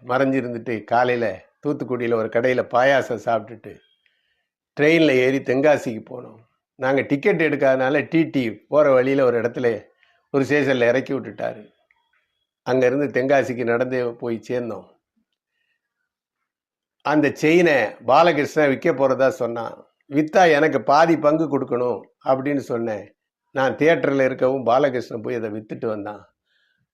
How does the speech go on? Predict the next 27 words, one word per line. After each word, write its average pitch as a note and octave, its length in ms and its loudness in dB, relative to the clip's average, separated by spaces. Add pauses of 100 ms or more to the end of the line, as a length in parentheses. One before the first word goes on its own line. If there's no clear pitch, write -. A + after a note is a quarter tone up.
வந்து F3 280 2
பார்த்தா D3+ 400 4
அவன் D3 460 4
அதுல C3 560 0
அதிகமா D#3 360 2
செலவழிச்சிட்டான். C3 800 -2 (880)
இது D#3+ 360 2 (440)
இந்த C#3 520 2
பணம் D#3 260 2
சம்பந்தமா D3 420 2
எங்க C3 180 0
ரெண்டு C#3 220 0
பேருக்குள்ள C#3 380 -2
தியேட்டருக்குள்ள B2 880 -4 (180)
வாய் D3 220 0
தகராறாகி B2 680 2
ரெண்டு A#2+ 260 -2
பேரும் B2 180 2
அடிச்சுக்கிட்டோம். G#2+ 520 -10 (1120)
அந்த C3+ 260 0
தியேட்டர் D#3+ 380 2
மேனேஜர் C3+ 760 0 (180)
எங்க B2+ 200 0
சண்டையை C3+ 400 0
பார்த்துட்டு B2 420 -2
என்னன்னு C3+ 340 0
கேட்டு A#2+ 480 -4